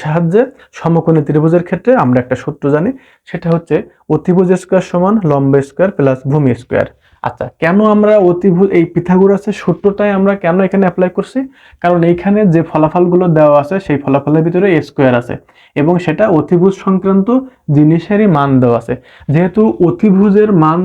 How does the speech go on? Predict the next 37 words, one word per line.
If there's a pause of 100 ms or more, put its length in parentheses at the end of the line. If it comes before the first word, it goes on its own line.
দেওয়া
আছে (120)
তাই
আমরা
এখানে, (460)
আহ,
পিথাগোরাসের (100)
সমকোণী
ত্রিভুজের
ক্ষেত্রে (120)
যে (120)
উপপাদ্যটা
আছে (360)
সেইটাই
আমরা
এখানে
অ্যাপ্লাই
করার
চেষ্টা
করছি। (280)
তো (100)
সেই
ক্ষেত্রে (140)
সেই
সূত্রটা
কি
ছিল? (960)
অতিভুজ (180)
স্কয়ার (540)
সমান (140)
লম্ব (200)
স্কয়ার (800)
এ (160)
বি (200)
স্কয়ার (160)
প্লাস (140)
ভূমি